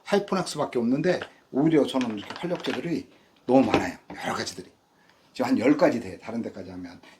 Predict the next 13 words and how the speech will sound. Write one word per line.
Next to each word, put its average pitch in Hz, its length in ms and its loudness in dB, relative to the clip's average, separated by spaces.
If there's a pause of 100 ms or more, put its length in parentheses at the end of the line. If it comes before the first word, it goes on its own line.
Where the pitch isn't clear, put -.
열 120 140 -2
가지. 117 240 2
물론 151 400 0
제가 117 380 0 (300)
시험을 175 440 -4
하기 131 200 -4
때문에 - 380 -4 (220)
계속 - 520 -6 (440)
바꿔가면서 117 880 -2 (460)
이렇게 110 320 -4
시험을 135 360 -2
하고 165 220 -8
있거든요. 92 340 -8